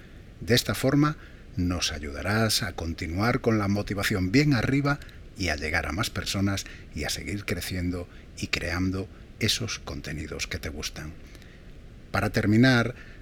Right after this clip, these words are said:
me gustaría recordarte que tienes a tu disposición una cuenta de correo electrónico, por si quieres hacernos llegar tus consultas, sugerencias, comentarios, que siempre son bienvenidos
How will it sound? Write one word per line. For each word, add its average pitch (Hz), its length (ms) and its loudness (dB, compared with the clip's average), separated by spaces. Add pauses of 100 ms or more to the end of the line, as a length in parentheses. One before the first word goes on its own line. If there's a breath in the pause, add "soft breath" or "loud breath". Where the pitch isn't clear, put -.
me 87 80 -2
gustaría 85 380 -4
recordarte 98 760 0
que 92 120 0
tienes 87 400 0
a 117 60 2
tu 117 140 0
disposición 120 540 6
una 139 160 10
cuenta 113 240 6
de 113 100 6
correo 95 280 0
electrónico, 98 680 2 (460 loud breath)
por - 140 6
si 147 120 2
quieres 127 240 6
hacernos 117 340 6
llegar 101 260 2
tus - 180 -4
consultas, - 580 -2
sugerencias, 87 580 -2
comentarios, 87 760 -2 (480 loud breath)
que - 100 -2
siempre 131 320 8
son 95 140 4
bienvenidos 117 680 6